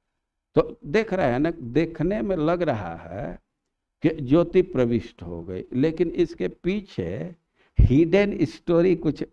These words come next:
दूसरा है ना। तो उसी तरह भगवान के जो भी परिकर हैं, तो उनका जो वियोग हुआ है, अलगाव हुआ है, तो उसके पीछे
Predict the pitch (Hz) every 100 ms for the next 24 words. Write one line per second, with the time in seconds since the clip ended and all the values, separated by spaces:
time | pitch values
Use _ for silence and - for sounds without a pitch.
0 | 120 151 160 226 208 104 90 95 143 165
1 | _ _ _ _ _ _ _ - - 190
2 | 170 226 214 190 196 123 92 87 113 190
3 | 165 185 175 180 175 175 160 170 160 165
4 | 156 151 139 151 151 101 82 85 - _
5 | _ _ _ _ _ _ _ _ - -
6 | 160 160 160 135 135 139 - 123 139 156
7 | 151 107 104 95 87 85 127 - 123 123
8 | 135 143 131 110 98 101 - 170 - 180
9 | - 185 165 170 170 170 135 -